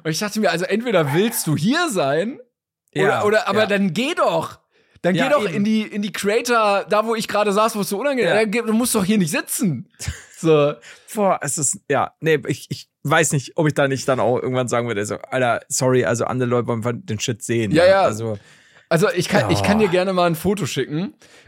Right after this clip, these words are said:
Speaker 1: Ähm,
Speaker 2: Ja.
Speaker 1: das, das werde ich jetzt aus Gründen, also ich möchte hier auch keinen, keine Namen oder so droppen. Es war auch ein bisschen unangenehm, weil dann bei mir auch die ganze Zeit diese Kameraleute standen,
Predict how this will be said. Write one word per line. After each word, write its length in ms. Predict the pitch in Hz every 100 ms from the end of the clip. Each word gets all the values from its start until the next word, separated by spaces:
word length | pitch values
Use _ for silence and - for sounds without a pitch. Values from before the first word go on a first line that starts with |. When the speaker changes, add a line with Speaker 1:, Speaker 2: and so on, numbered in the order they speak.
| -
Speaker 1:
Ähm, 320 | 131 143 143 135
Speaker 2:
Ja. 60 |
Speaker 1:
das, 160 | 123 120
das 200 | 127 127
werde 140 | 147 151
ich 40 |
jetzt 180 | 135 -
aus 220 | 117 120
Gründen, 520 | 123 135 165 147 139
also 160 | - 120
ich 60 | 127
möchte 160 | 151 139
hier 120 | 117
auch 100 | 113
keinen, 400 | 131 120 117 110
keine 200 | 110 104
Namen 340 | 98 117 143
oder 180 | 123 135
so 100 | 127
droppen. 380 | 117 135 143 151 - - 151
Es 120 | 135
war 180 | 151 185
auch 100 | -
ein 60 | -
bisschen 260 | 175 180
unangenehm, 560 | 165 190 185 170 170 165 - - -
weil 100 | 143
dann 100 | 160
bei 100 | 160
mir 160 | 175
auch 80 | 320
die 120 | 165
ganze 320 | 156 180 190 160
Zeit 340 | 170 170 170
diese 200 | 143 131
Kameraleute 720 | - 220 254 165 123 120 123 -
standen, 560 | - 113 110 131 151